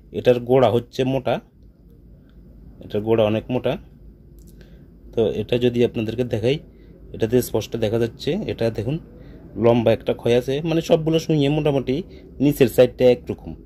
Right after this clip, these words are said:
শুধু উপরের সাইডটা কিছু কিছু সুইয়ের এক একটা সুইয়ের এক এক কিসিম। দেখুন, এটা লম্বা ক্ষয় এটা। আর এটা হচ্ছে যে ছোট একটা ক্ষয়, দেখুন,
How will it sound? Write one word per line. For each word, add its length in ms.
শুধু 240
উপরের 360
সাইডটা 460
কিছু 220
কিছু 200
সুইয়ের 400
এক 300
একটা 380
সুইয়ের 360
এক 200
এক 120
কিসিম। 260
দেখুন, 220
এটা 240
লম্বা 260
ক্ষয় 240
এটা। 220
আর 140
এটা 260
হচ্ছে 480
যে 240
ছোট 180
একটা 280
ক্ষয়, 220
দেখুন, 260